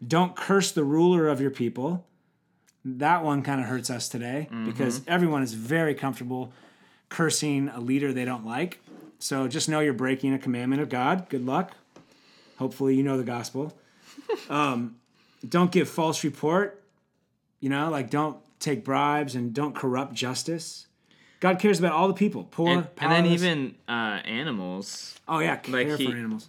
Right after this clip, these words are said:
Speaker 2: like, he even has, like, this little, like, um, uh, you allow, like, a newborn, 'cause, like, they were supposed to sacrifice the firstborn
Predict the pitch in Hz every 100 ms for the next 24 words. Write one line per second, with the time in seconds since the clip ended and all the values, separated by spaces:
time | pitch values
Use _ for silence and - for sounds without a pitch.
0 | - 135 131 147 143 147 139 135 135 127
1 | 127 123 131 127 120 117 113 - - _
2 | 117 113 110 107 104 - - - _ _
3 | _ _ _ _ _ _ _ _ _ 110
4 | 110 107 110 107 101 - _ _ _ _
5 | _ _ _ _ _ 127 120 117 110 110
6 | 107 113 117 113 110 107 113 117 113 107
7 | 117 123 120 120 - 123 110 117 117 -
8 | 131 120 113 - 123 - 120 113 113 113